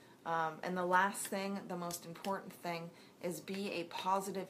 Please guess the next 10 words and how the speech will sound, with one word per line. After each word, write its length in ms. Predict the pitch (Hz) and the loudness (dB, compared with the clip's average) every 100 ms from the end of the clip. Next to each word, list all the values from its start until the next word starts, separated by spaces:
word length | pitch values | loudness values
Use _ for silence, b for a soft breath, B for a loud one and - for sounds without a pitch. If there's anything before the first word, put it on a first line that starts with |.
| - | -4
influence 520 | 170 160 151 147 - | -6 -6 -10 -10 -12
in 80 | 147 | -12
their 120 | 147 | -4
life. 340 | 156 143 - - - B B B | 0 -2 -4 -16 -20 B B B
So 340 | - 208 196 175 - - - - - - - - - | 0 6 6 4 -6 -20 -20 -20 -20 -20 -20 -6 2
if 280 | 214 214 | 2 2
there 180 | 208 214 | 6 6
is 140 | 208 214 | 6 2
just 240 | 208 202 | 0 -2
one 500 | 175 175 190 240 311 | -2 2 4 4 4